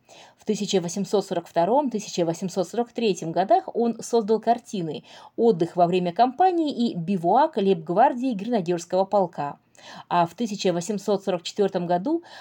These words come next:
оставил военную службу и стал вольным художником.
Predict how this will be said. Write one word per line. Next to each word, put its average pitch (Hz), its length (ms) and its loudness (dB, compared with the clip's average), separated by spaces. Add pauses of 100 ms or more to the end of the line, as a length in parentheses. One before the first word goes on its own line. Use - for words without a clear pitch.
(120)
оставил 202 500 4
военную 180 480 2
службу 285 500 -4
и 330 200 -2
стал 220 400 4
вольным 180 400 0
художником. 165 840 -6